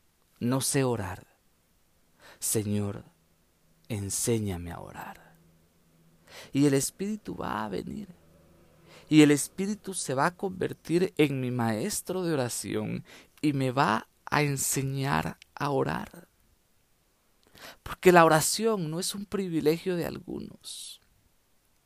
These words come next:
No es una exclusividad de una élite. La oración es el lenguaje de los hijos de Dios que como Jesús quieren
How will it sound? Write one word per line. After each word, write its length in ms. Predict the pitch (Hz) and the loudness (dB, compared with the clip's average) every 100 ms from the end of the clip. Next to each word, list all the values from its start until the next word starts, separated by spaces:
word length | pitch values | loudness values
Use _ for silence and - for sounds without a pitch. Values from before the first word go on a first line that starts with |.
| _ _ - | _ _ -8
No 160 | 123 143 | 0 2
es 100 | 156 | 2
una 160 | 190 196 | 2 2
exclusividad 1200 | - - 156 151 - 127 127 127 127 143 165 185 - - - | 0 -4 -4 -2 -2 -2 0 2 6 6 4 -2 -10 -20 -16
de 160 | - 120 | -2 0
una 320 | 135 160 165 | 0 -2 -4
élite. 560 | - - - - - - _ _ _ _ _ _ _ - - | -4 -10 -14 -16 -18 -20 _ _ _ _ _ _ _ -16 2
La 160 | 143 | 6
oración 680 | 139 135 - 170 190 190 160 | 6 4 0 0 2 2 2
es 160 | 165 | 2
el 80 | 175 | 2
lenguaje 760 | 156 113 117 - - - - 113 | 2 2 2 4 4 4 0 0
de 120 | 104 | 2
los 320 | 113 - - | 0 -2 -4
hijos 520 | - 180 175 - 98 95 | -2 -2 -2 -10 -8 -6
de 160 | 101 | -6
Dios 420 | 104 127 156 160 | 0 2 2 2
que 160 | - - | -4 -12
como 300 | - 104 104 | -6 -2 -2
Jesús 680 | - 101 - 180 190 170 - | -4 -6 -6 -6 -8 -8 -10
quieren 440 | - 110 120 151 | -6 -4 -2 -2